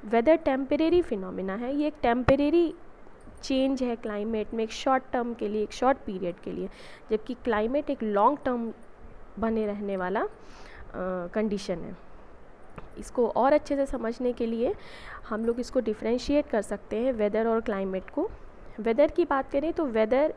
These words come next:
day to day atmospheric change है किसी पर्टिकुलर एरिया में, जबकि क्लाइमेट ये एवरेज वेदर कंडीशन है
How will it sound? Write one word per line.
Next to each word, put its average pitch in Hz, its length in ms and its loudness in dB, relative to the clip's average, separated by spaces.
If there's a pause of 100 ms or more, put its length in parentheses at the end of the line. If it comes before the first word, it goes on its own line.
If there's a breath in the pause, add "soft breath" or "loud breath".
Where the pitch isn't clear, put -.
(160)
day 302 260 4
to 302 140 2
day 247 400 0
atmospheric 226 600 -2 (100)
change 247 400 0
है 254 140 -2
किसी - 260 -6
पर्टिकुलर 240 540 0
एरिया 220 440 0
में, 285 160 -4 (800 loud breath)
जबकि 220 260 -2
क्लाइमेट 226 540 4 (840 loud breath)
ये 240 220 -2
एवरेज 285 380 4
वेदर 247 280 6
कंडीशन 233 640 -2
है 233 240 -2